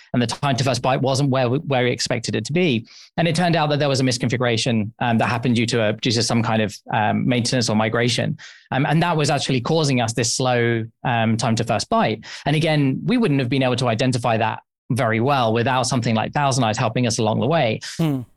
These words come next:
Speaker 1: With that path enrichment, we wouldn't have even need to do an I P address lookup or have to do some manual process. With the path enrichment there, we were able to identify, "Oh, actually, yeah, this is a global accelerator node, and this is just not responding the way it should be. So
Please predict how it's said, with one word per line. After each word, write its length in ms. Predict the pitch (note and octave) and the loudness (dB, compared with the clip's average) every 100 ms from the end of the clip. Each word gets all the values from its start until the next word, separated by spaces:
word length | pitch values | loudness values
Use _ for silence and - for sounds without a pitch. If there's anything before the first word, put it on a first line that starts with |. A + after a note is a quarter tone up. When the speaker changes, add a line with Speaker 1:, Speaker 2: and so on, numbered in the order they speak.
| - | -2
Speaker 1:
With 220 | D3+ D#3 | 0 0
that 180 | C#3+ - | -2 0
path 260 | E3+ E3+ | 0 0
enrichment, 680 | C#3 C3+ G#3+ - B2+ A#2 A#2 _ _ - | 0 0 0 -2 -2 -2 -6 _ _ -4
we 140 | D#3 | 0
wouldn't 220 | G3+ F#3+ E3 | 2 2 2
have 80 | |
even 180 | D3 C3+ | 0 0
need 160 | C3 A#2 | 0 0
to 80 | B2 | 0
do 160 | C3 | 2
an 60 | B2 | 2
I 100 | A2+ | 2
P 100 | A#2+ | 0
address 220 | A2 G#2+ | 0 0
lookup 320 | D#3 D#3 C#3+ | 0 0 0
or 140 | B2+ A2+ | 0 0
have 180 | B2 | 0
to 60 | B2+ | 0
do 100 | B2 | -2
some 180 | A#2 A#2+ | 0 0
manual 220 | A2+ A2 | 0 0
process. 600 | - F#3+ D#3 A2 G#2+ - | 0 0 0 -2 -2 -4
With 140 | C#3+ A#2+ | -4 -2
the 40 | |
path 260 | A#2 F3 E3+ | 0 0 0
enrichment 380 | C#3 C3 B2 A#2+ | 0 0 -2 0
there, 140 | A2 | 2
we 100 | C3 | 2
were 120 | C#3+ | 2
able 200 | C#3 C3 | 2 0
to 120 | B2 | 0
identify, 560 | A#2+ A2+ B2 A#2+ A2 G#2+ - | 0 2 0 0 0 -2 0
"Oh, 240 | E3 C#3 - | 0 0 0
actually, 300 | E3 D#3+ A#2+ | 0 0 0
yeah, 140 | C#3+ | 2
this 160 | A#2+ D#3 | 2 2
is 140 | C#3+ | 2
a 260 | C3 A#2+ A2+ A#2 | 2 0 -2 -4
global 180 | D#3 B2+ | 0 0
accelerator 460 | B2 G3 D#3+ A2+ A#2 | 0 0 2 2 0
node, 160 | A2+ | 2
and 60 | A#2 | 2
this 120 | D#3 | 2
is 100 | C3+ | 0
just 140 | A2+ B2+ | 0 0
not 380 | C3+ C#3 B2 | 2 2 0
responding 400 | A#2 - C3+ B2+ | -4 -2 0 2
the 80 | A2+ | 2
way 160 | B2 G#2+ | 2 0
it 80 | - | 0
should 240 | F#3+ D3+ | 0 0
be. 160 | G#2 A#2 | -2 0
So 240 | C#3 B2 | 0 0